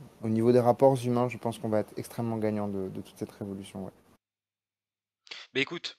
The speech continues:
Speaker 2: euh, je pense qu'on a, on a déjà brassé pas mal de choses sur ce live. Euh, j'ai pas l'impression que dans le chat, il y ait particulièrement des questions. N'hésitez pas à nous en laisser, euh, si, si vous en avez. Euh, est-ce que, euh,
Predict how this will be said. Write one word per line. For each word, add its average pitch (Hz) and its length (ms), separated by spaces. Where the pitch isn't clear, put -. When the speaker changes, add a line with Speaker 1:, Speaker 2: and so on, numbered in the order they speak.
Speaker 2:
euh, 123 340
je - 120
pense 165 220
qu'on 131 200
a, 110 240
on 120 140
a 117 80
déjà 113 240
brassé 107 320
pas 127 140
mal 147 160
de 113 80
choses - 280
sur - 200
ce 101 160
live. 107 360
Euh, 92 320
j'ai 90 260
pas 139 200
l'impression 143 580
que 127 80
dans 110 140
le 107 160
chat, 127 220
il 110 40
y - 20
ait - 20
particulièrement 120 640
des 110 100
questions. 123 400
N'hésitez 113 300
pas 120 180
à 117 40
nous 110 180
en 110 80
laisser, 104 300
euh, 107 280
si, - 240
si - 200
vous - 220
en 98 80
avez. 98 380
Euh, 98 760
est-ce 113 220
que, 135 100
euh, 110 1160